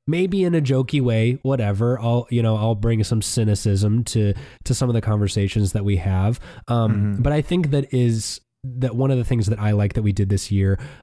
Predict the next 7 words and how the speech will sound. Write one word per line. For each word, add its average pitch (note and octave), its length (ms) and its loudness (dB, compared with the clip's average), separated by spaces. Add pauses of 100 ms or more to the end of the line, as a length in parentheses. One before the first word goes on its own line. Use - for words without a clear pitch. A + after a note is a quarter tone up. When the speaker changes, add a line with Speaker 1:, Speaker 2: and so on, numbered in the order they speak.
(100)
Speaker 1:
um, G2 460 0 (200)
were G#2+ 460 2
our B2 120 2
general B2+ 380 0
grievances A2+ 840 2
episodes. G#2 540 0
Speaker 2:
Yeah, G#2 520 -2